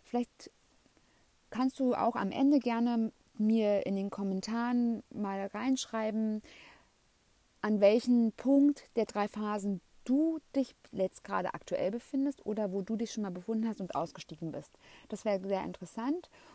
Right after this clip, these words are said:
und ja, ich freue mich natürlich, wenn wir uns darüber austauschen können. Beginnen wir mit der ersten Phase.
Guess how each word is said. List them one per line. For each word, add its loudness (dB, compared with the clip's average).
und 4
ja, -2
ich -6
freue -2
mich -4
natürlich, -4
wenn -6
wir -6
uns -10
darüber -8
austauschen -6
können. -12
Beginnen 6
wir 4
mit 2
der 2
ersten -2
Phase. -6